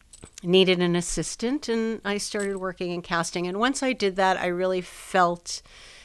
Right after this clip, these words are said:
that I found my niche, that I had, um, I had always grown up going to the movies every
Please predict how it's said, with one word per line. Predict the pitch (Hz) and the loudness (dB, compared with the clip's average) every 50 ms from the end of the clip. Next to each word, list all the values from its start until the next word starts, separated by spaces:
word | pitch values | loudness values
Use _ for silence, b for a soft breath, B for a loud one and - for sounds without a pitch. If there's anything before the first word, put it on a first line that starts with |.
| B B B | B B B
that | - 170 170 - - | -6 -6 -6 -4 -4
I | - 160 156 | -4 -4 -4
found | 151 - - - 170 160 160 156 156 151 151 151 160 156 - - - - | -4 -8 -2 0 0 0 0 -2 -4 -4 -6 -8 -8 -10 -12 -14 -14 -12
my | - 156 147 143 143 147 - - - _ _ - | -10 -10 -8 -6 -8 -8 -10 -12 -16 _ _ -10
niche, | 156 147 139 - - - - - - - - | -8 -8 -8 -8 -10 -8 -8 -8 -8 -8 -8
that | 147 143 80 - - _ - | -10 -10 -10 -10 -14 _ -10
I | 156 147 - - | -8 -8 -6 -6
had, | 156 160 160 - - 160 151 143 143 143 143 143 143 139 - - - _ B B B B B B B B B B B B _ - | -8 -10 -12 -10 -8 -8 -6 -4 -4 -4 -4 -6 -6 -8 -12 -16 -18 _ B B B B B B B B B B B B _ -14
um, | 156 156 - - - - - - | -14 -14 -12 -14 -16 -18 -18 -12
I | - 165 160 | -6 -4 -4
had | 165 160 - - - - | -4 -4 -6 -10 -8 -2
always | 165 165 160 165 165 160 165 160 156 156 156 151 - - - - - - - - - - - - - - - - - | 0 2 2 2 0 0 0 0 0 -2 -2 -4 -4 -6 -6 -6 -8 -10 -12 -18 -20 -20 -20 -20 -20 -20 -20 -20 -6
grown | - 170 160 156 156 156 | -2 -2 0 0 0 -2
up | 156 151 - - - - - - - - - - | -4 -4 -6 -8 -12 -20 -20 -20 -20 -20 -6 0
going | 170 165 165 165 165 170 165 | 0 2 2 2 0 0 -2
to | - - 175 | -4 -6 -6
the | 170 170 | -4 -2
movies | 175 165 165 165 160 170 165 165 165 165 165 156 - - | 0 0 0 -2 -2 -2 -2 0 0 -2 -2 -4 -6 -8
every | - 151 147 147 156 156 156 151 151 | -8 -8 -8 -8 -6 -6 -6 -6 -8